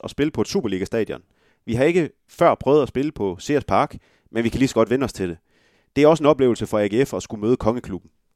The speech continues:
Hvis vi havde spillet Ishøj, havde vi kørt A G F midt over. De har en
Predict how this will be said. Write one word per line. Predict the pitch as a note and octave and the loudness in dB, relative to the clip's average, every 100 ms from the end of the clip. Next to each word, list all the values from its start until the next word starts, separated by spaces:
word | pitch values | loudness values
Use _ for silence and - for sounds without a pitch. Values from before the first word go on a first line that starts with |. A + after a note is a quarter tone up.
| _ | _
Hvis | B2 C#3+ | -6 -2
vi | |
havde | B2 A#2 | 0 2
spillet | E3 F3 | 2 2
Ishøj, | C#3 D#3 G#2 F#2+ | 2 2 2 2
havde | G2+ | 0
vi | G2 | -2
kørt | - G2+ E2+ | -2 -2 -2
A | |
G | F#2+ G#2+ | -2 -2
F | - - - | -4 -20 -6
midt | G#2+ | -2
over. | F#2+ D2+ - _ _ _ _ - | 0 -2 -8 _ _ _ _ -4
De | D3 | 0
har | D#3 | 0
en | A2+ | 0